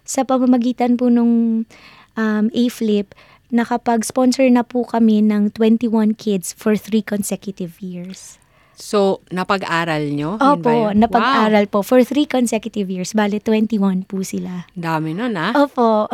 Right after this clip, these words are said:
Speaker 1: <laughs>
Speaker 2: So, anong feeling nung nak-, nung na-, napag-alaman mo yun? Na twenty-one na bata, tatlong taon.
Speaker 1: Opo.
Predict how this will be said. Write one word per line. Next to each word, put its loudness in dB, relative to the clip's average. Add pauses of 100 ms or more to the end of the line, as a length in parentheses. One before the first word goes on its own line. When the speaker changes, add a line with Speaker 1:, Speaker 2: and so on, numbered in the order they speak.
(140)
Speaker 1:
<laughs> 4
Speaker 2:
So, -6
anong 2
feeling -2
nung -4
nak-, -8
nung -4
na-, -6
napag-alaman -6
mo -8
yun? -12 (100)
Na -8
twenty-one 0
na -6
bata, -4
tatlong -4
taon. -8
Speaker 1:
Opo. 0